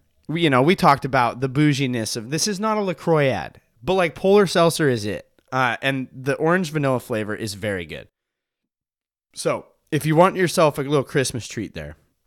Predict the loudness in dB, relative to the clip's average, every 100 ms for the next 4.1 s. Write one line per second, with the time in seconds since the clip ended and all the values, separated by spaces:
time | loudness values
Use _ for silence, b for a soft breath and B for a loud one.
0 | _ _ _ _ -8 -4 -4 -4 -10 -14
1 | -10 -6 -6 -6 -14 _ _ _ -16 -14
2 | -6 0 0 -2 _ b b b -4 -2
3 | -2 -2 -4 -2 -4 -2 -4 -6 -6 -14
4 | -14